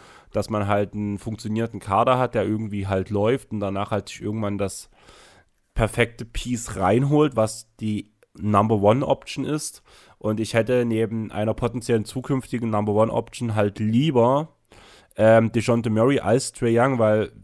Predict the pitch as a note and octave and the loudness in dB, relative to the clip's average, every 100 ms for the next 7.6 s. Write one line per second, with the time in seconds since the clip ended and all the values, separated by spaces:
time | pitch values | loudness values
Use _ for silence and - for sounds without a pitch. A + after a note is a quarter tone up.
0 | - G#2+ G#2+ A#2+ - G#2+ A2+ A2 G#2+ G#2 | -6 0 2 0 -2 -8 -4 -2 0 0
1 | G#2+ G#2 B2 A#2 A2 A2+ G#2+ B2 - A2+ | 2 2 2 0 -6 -4 -4 -4 -4 0
2 | A2+ A2 A2 A#2 A2 A2 G#2 G#2 A2+ A2 | 0 0 -4 -2 -2 0 0 0 2 0
3 | A2 G#2+ G#2+ G#2 G#2 G#2 G#2 G#2 G2+ - | 2 0 0 0 0 -2 -4 -2 -4 -6
4 | _ F#2 F#2+ G2 F#2+ F#2+ G2+ F#2+ F2+ F#2+ | _ -4 -2 -2 -4 0 2 2 0 -2
5 | F#2 - _ _ _ _ _ _ _ _ | -4 -8 _ _ _ _ _ _ _ _
6 | _ _ _ _ _ _ _ _ - G#2 | _ _ _ _ _ _ _ _ -4 0
7 | F#2+ F#2 F2 E2+ E2+ D#2 | 2 2 0 -2 -4 -6